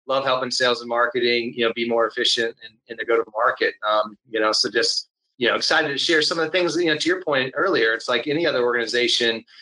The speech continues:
you know, we've learned a lot as we're continuing to evolve our go-to-market strategy and really leveraging A B M as a, as a key pillar to that. So looking forward to sharing there.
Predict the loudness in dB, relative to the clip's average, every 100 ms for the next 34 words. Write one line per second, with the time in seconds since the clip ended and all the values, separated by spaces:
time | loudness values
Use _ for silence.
0 | -10 -2 0 0 0 0 0 2 0 0
1 | -4 -4 -4 -2 0 0 0 0 0 -2
2 | 0 0 0 -2 -4 -2 -2 -2 -4 -2
3 | 0 0 0 -4 -4 0 0 0 0 -4
4 | -4 -6 0 2 2 0 -4 -6 -10 -10
5 | -10 -4 0 0 0 -4 -6 -4 0 0
6 | 0 _ -20 -20 _ -6 0 0 0 0
7 | 0 2 0 -2